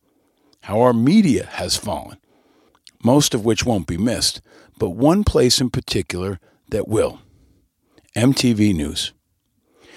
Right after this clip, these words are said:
M T V News was officially declared dead this month, at the young age of only thirty-six years old. M T V News lived hard and fast and made a huge impact on America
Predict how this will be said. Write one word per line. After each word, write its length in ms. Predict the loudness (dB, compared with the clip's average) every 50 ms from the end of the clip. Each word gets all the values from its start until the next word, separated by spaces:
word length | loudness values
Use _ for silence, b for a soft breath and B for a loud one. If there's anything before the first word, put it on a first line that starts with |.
| b b b
M 180 | -2 -2 0
T 180 | 0 2 0 2
V 180 | 2 2 2 2
News 440 | 2 2 2 2 0 -2 -2 -6 -10 b b b b
was 180 | -12 -10 -10 -8
officially 580 | -6 -2 2 4 4 4 4 4 4 2 2
declared 580 | 2 0 0 0 0 0 0 0 0 -2 -2 2
dead 280 | 4 4 4 2 -2
this 220 | -8 -6 -4 -4 -4
month, 300 | -6 -12 -16 -18 _ -20 _ b b b b b b b b b b b
at 140 | -12 -10 -6
the 100 | -6 -4
young 260 | 0 2 2 4 4
age 380 | 4 2 2 2 0 -2 -4 -6
of 80 | -10
only 220 | -8 -8 -8 -8 -10
thirty-six 640 | -8 -6 -2 -2 0 0 0 -2 -2 -2 -2 -2 0
years 240 | 2 2 2 2 0
old. 180 | -4 -6 -8 -12 _ b b b b b b b b b b b b b b b b b
M 180 | -2 -2 0
T 140 | 2 2 2 2
V 180 | 4 4 6
News 380 | 6 6 6 6 6 4 2 0
lived 240 | -2 -4 -4 -4 -2
hard 480 | 2 2 4 4 4 4 2 2 0
and 160 | 0 -2 -2
fast 600 | -2 -2 -2 0 0 -2 -4 -4 -4 -4 -4 -6 -10 b b b b b b b
and 340 | b 2 2 4 4 2 -2 -4 b b b b
made 220 | -6 -4 -2 -2 -2
a 40 | -2
huge 340 | -2 0 0 0 0 0 0
impact 540 | 0 0 0 2 0 0 0 -2 -6 -8 -8
on 140 | -8 -6
America 640 | -6 -6 -4 -2 0 2 2 2 2 0 -2 -2 -2